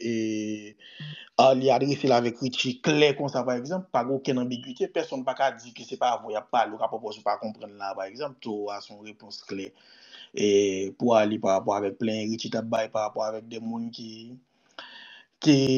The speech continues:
ki ap mete baton nan wout jazz la, men, e, yon nan lòt mizik, mwen, estime ki te gen, yon mesaj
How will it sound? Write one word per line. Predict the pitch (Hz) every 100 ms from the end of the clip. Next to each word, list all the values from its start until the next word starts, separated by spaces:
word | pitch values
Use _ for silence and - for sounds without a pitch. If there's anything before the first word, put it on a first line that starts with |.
| 123
ki | 147 139
ap | 151
mete | 139 139
baton | 135 131 131
nan | 131
wout | 131 131
jazz | 117 123
la, | 175 254 -
men, | 139 143 170 202 254 247 -
e, | 156 151 147 147 143
yon | 147 165
nan | 170
lòt | 160 156
mizik, | 147 131 127
mwen, | 135 131 131
estime | - - 135 123
ki | -
te | 123
gen, | 127 123 120 - _ _ _ _ _ _ -
yon | - 147
mesaj | 143 135